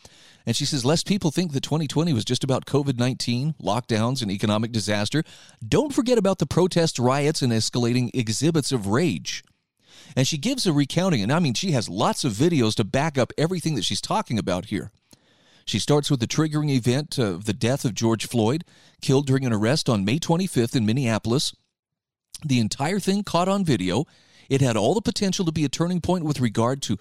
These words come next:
police brutality and race, 'cause the nation was riveted and outraged. But then, as often occurs, those protests were co-opted.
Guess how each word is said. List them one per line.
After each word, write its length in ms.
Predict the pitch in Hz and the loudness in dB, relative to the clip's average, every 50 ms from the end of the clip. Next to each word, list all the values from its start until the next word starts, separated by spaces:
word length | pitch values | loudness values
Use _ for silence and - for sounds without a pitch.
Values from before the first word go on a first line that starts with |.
| - - - - | -6 -16 -18 -8
police 360 | - - 104 98 143 196 185 | -4 -2 0 0 0 -2 -2
brutality 600 | - - 156 147 - 151 147 143 139 151 156 151 110 | -2 0 0 0 0 0 0 0 2 0 0 0 -2
and 140 | 127 113 95 | -2 0 0
race, 340 | 107 113 143 170 - - - _ _ _ _ - | 2 2 0 0 -2 -4 -8 _ _ _ _ -4
'cause 140 | - 117 | -4 -4
the 80 | - 107 | -2 -2
nation 380 | 87 90 110 139 - - 151 135 | -2 0 0 0 0 0 -2 -2
was 180 | 110 101 - | -2 -4 -4
riveted 480 | 64 65 85 104 123 160 165 170 175 170 | -6 -6 -2 0 0 0 0 0 -2 0
and 160 | 175 143 101 - - | -2 -4 -6 -4 -2
outraged. 520 | 123 156 175 - 107 95 85 - - - | -2 -2 0 -2 -4 -6 -6 -6 -6 -2
But 260 | - - - - 120 107 | -2 -2 -2 -2 -2 -2
then, 340 | - 233 202 123 143 214 240 - - - - - - _ _ - | 0 2 2 0 0 -2 -4 -6 -10 -20 -20 -20 -20 _ _ -2
as 220 | 135 165 170 147 | 0 0 2 2
often 280 | 151 143 160 165 208 233 | 2 2 2 2 0 -2
occurs, 500 | 254 - - 127 98 90 110 139 - - _ _ _ _ _ _ _ _ _ _ | -2 -2 -2 0 0 2 0 -2 -2 -6 _ _ _ _ _ _ _ _ _ _
those 200 | - 107 113 - | -2 -2 -2 0
protests 540 | - - 117 110 95 - 123 139 - - - | 0 0 0 0 2 0 0 0 -2 -2 -2
were 100 | 175 180 | -2 -2
co-opted. 600 | - - 233 262 190 120 107 - - 76 - | 0 0 2 2 2 0 0 -2 -6 -10 -10